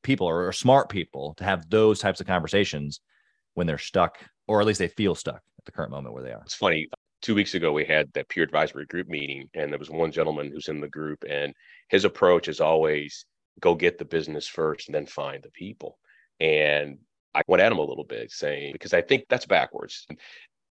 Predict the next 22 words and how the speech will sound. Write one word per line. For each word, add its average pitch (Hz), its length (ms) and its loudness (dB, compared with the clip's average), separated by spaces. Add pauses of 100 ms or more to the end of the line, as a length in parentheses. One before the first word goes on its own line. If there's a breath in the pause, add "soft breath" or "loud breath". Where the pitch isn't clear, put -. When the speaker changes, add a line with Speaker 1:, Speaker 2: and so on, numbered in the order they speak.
(540)
Speaker 2:
You 107 180 2
will 90 160 0
sell 123 340 6
with 117 140 2
more 104 160 4
confidence 87 680 -2
and 82 160 -8
you 78 80 -10
will 76 120 -10
be 95 160 -6
more 85 180 0
successful - 640 -8
and 73 100 -12
you 71 60 -12
will 73 100 -14
see 85 200 -6
a 80 80 2
higher 82 280 0
return 90 460 -2
on 76 140 -4
your 71 140 -10
investment 73 580 -10